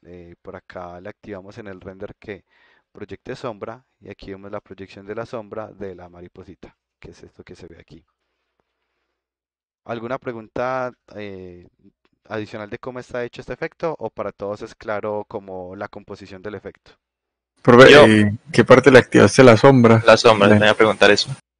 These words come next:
Speaker 1: Listo, aquí por acá, renderer, eh, cast shadow, activado o desactivado.
Speaker 2: Ah, ok, ok.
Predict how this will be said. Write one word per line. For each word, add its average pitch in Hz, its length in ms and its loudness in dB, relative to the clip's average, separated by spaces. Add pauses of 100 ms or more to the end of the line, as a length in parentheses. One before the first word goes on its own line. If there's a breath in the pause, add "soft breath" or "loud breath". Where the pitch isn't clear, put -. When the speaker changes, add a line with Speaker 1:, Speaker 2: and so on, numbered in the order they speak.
(320)
Speaker 1:
Listo, 98 360 -20
aquí 104 220 -20
por 117 160 -12
acá, 147 420 -10
renderer, 127 640 -12 (640)
eh, 98 360 -16
cast - 240 -12
shadow, 117 440 -10 (320)
activado 123 720 -14
o 139 180 -14
desactivado. 95 720 -18 (1300)
Speaker 2:
Ah, - 120 -2
ok, - 320 -10
ok. - 160 -20